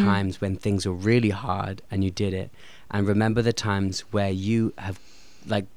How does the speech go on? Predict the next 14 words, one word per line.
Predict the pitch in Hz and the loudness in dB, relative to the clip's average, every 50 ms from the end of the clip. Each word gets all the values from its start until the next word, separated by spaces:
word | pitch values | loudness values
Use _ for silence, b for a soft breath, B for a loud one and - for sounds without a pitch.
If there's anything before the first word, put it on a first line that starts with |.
| - | -6
grown | - 113 104 104 113 113 117 113 110 | -2 0 4 6 8 8 8 8 6
insanely | 113 113 113 - - 127 131 143 139 110 95 90 | 6 4 4 2 2 2 4 6 6 4 4 2
and | 90 90 98 98 98 98 | 0 0 0 0 -2 -2
the | - - | -4 -4
times | - 113 117 117 113 113 107 - | -2 0 2 2 2 0 0 -2
you've | 110 107 - | -6 -6 -4
triumphed. | - - 135 123 113 85 - - | -2 0 2 2 2 0 -2 -6
Like, | 95 104 - | -6 -4 -4
we | 113 - - | -4 -2 2
all | 120 131 139 135 | 4 4 4 4
have | 117 120 117 107 101 95 | 4 4 4 4 4 2
those | - 95 95 - | -4 -6 -6 -4
moments | 98 90 90 87 90 95 92 - - - B B B B B B B - | -4 -4 -4 -4 -6 -6 -8 -10 -12 -16 B B B B B B B 0
in, | 110 110 | 0 0